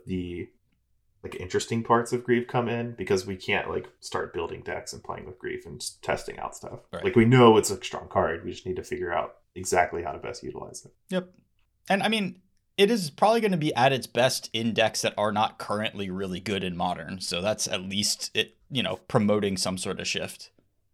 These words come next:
Speaker 2: Other card in the cycle that we have seen so far, this just got spoiled, um, a, you know, half an hour ago or whatever.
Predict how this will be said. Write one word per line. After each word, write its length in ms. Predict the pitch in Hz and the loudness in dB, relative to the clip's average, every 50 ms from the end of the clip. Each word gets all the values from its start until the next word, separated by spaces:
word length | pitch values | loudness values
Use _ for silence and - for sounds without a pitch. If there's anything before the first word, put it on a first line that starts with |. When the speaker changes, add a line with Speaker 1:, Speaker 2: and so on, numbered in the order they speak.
| - - | 0 4
Speaker 2:
Other 200 | 175 175 180 175 | 6 6 6 6
card 180 | 175 180 165 156 | 4 4 2 2
in 40 | |
the 80 | 170 160 | 0 0
cycle 300 | - 156 151 147 147 151 | 2 2 2 2 2 0
that 120 | 147 147 110 | 0 0 0
we 100 | 151 143 | 0 -2
have 100 | 143 135 | -4 -4
seen 300 | - - 147 139 143 139 | -4 -2 -2 -2 -2 -2
so 160 | - 139 135 | -2 -2 0
far, 260 | 131 - 127 127 131 127 | 4 6 6 8 6 6
this 160 | 123 117 - | 2 0 -2
just 220 | - 131 117 - | -2 -2 0 2
got 160 | - 113 101 | 2 0 0
spoiled, 540 | - - - 117 113 110 110 110 107 104 - - _ - - - - _ _ | 0 0 2 4 4 6 4 4 2 -4 -10 -14 _ -20 -20 -20 -20 _ _
um, 260 | - 95 98 95 92 - - - | -4 -2 -2 -2 -4 -4 0 0
a, 140 | 101 101 92 - - _ _ _ - | 0 0 0 -4 -14 _ _ _ -10
you 140 | 117 101 | -8 -4
know, 120 | 95 82 85 | -4 -4 0
half 240 | - 110 98 - - | 2 2 2 2 2
an 80 | 95 | 2
hour 260 | 92 92 98 98 87 | 4 4 4 4 2
ago 240 | 90 92 90 95 95 90 | 0 -2 -2 -2 -2 -2
or 140 | 90 90 | -2 -2
whatever. 460 | 87 87 90 87 90 92 98 101 104 | -2 -2 -2 -2 -2 -2 -2 -2 -4